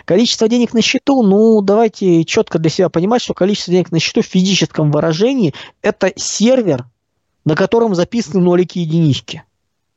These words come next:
Ну, вот так вот. Кто-то взял, поправил, поменял, и всё. Бумаги, подтверждающие владение, э, современные технологии позволяют их изменить.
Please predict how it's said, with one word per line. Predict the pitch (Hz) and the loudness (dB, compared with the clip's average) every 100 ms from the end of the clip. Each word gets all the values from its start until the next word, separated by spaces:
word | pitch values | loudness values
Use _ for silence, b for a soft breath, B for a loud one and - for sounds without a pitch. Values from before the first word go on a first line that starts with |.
| _ _ _ _ _ _ - | _ _ _ _ _ _ -2
Ну, | 202 | 0
вот | 220 - | 0 0
так | 147 113 | -4 -6
вот. | 113 - _ _ _ _ _ _ _ | -16 -20 _ _ _ _ _ _ _
Кто-то | - 214 214 | -2 0 0
взял, | 175 269 | 0 -2
поправил, | - 196 214 240 226 | -2 -4 -2 0 -2
поменял, | 196 185 190 220 220 | -2 -2 0 0 0
и | 202 | -4
всё. | 175 - - - _ _ _ _ _ _ _ _ _ _ B B B | -12 -10 -12 -14 _ _ _ _ _ _ _ _ _ _ B B B
Бумаги, | 175 233 254 233 220 | 0 2 2 0 -4
подтверждающие | - - 214 202 220 208 - - 196 | -8 -6 -4 -2 0 0 -2 -2 0
владение, | 208 202 226 240 202 143 135 127 | 0 0 0 2 2 2 2 2
э, | 120 117 113 117 117 113 | 0 0 0 -2 -2 -4
современные | - 170 196 202 185 | 0 2 2 2 0
технологии | 175 180 220 190 | 0 0 0 -2
позволяют | 147 135 147 180 185 - | -6 -4 0 2 0 -2
их | 160 | -4
изменить. | 143 120 117 110 - | -4 -2 0 0 -4